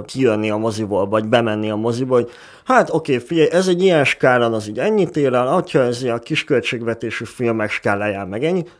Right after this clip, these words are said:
nem. Egy filmet egyben értékelünk, elejétől a végéig, és azt mondjuk, hogy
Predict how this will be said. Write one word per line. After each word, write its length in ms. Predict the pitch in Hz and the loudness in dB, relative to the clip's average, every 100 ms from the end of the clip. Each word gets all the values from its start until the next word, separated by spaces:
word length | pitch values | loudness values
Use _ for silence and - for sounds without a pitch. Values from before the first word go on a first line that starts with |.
| - | -8
nem. 360 | 110 90 85 - _ - | -6 -6 -8 -16 _ -12
Egy 140 | 104 | -10
filmet 460 | - 175 165 123 - | -2 -2 0 -2 -4
egyben 540 | 123 104 98 98 95 - | -6 -6 -6 -6 -8 -14
értékelünk, 720 | - 95 - 147 160 170 170 160 | -12 -10 -4 -4 -2 0 -2 -2
elejétől 460 | 123 107 101 - 101 | -2 0 -2 -6 -6
a 80 | |
végéig, 640 | 92 87 98 135 156 175 - - - | -6 -8 -6 -2 -2 -4 -8 -20 -10
és 140 | 117 | -2
azt 200 | 123 - | -2 -2
mondjuk, 460 | 113 131 156 175 - - _ | -2 0 0 -2 -4 -20 _
hogy 340 | - 123 113 | 0 0 0